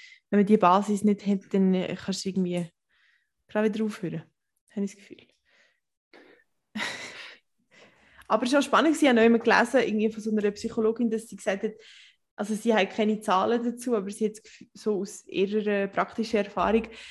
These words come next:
ähm, äh, jetzt eher das Gefühl, dass so het-, homosexuelle Männerpärchen viel offener sind für offene Beziehungen, weil die das irgendwie viel besser können annehmen, so mit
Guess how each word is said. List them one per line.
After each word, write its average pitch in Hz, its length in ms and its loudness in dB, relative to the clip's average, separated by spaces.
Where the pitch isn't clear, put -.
ähm, 202 520 0
äh, 196 400 2
jetzt 190 240 -6
eher 214 320 6
das 220 160 -2
Gefühl, 220 260 2
dass 202 380 0
so 190 880 0
het-, 208 380 0
homosexuelle 208 1160 2
Männerpärchen 214 1080 2
viel 214 280 2
offener 220 480 2
sind 208 340 2
für - 220 -4
offene 208 400 2
Beziehungen, 214 580 2
weil 196 120 2
die 202 200 0
das 190 160 -2
irgendwie 202 240 2
viel 214 220 2
besser 202 280 -2
können 202 300 0
annehmen, 196 500 2
so 190 220 -2
mit 185 180 -2